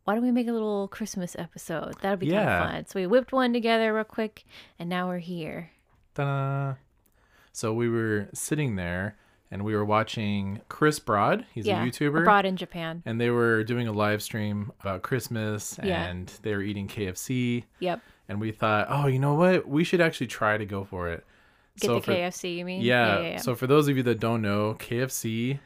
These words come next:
Speaker 2: is, <laughs> Japan would say it's American tradition for Christmas, which if you live in America, you know <laughs> that's not true.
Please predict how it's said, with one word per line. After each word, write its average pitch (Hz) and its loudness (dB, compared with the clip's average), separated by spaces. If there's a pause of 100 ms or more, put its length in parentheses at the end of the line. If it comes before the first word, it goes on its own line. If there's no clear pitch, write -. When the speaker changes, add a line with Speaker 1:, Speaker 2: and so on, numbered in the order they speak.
Speaker 2:
is, 101 0 (580)
<laughs> - -16
Japan 147 4
would 147 4
say 131 6
it's - -2
American 120 0
tradition 120 -2
for 113 -4
Christmas, 139 -2
which 98 -6
if - -10
you 95 -6
live 95 -4
in 95 -4
America, 98 -2
you 95 -4
know 95 -6
<laughs> 101 -8
that's 104 -8
not 104 -2
true. 117 -2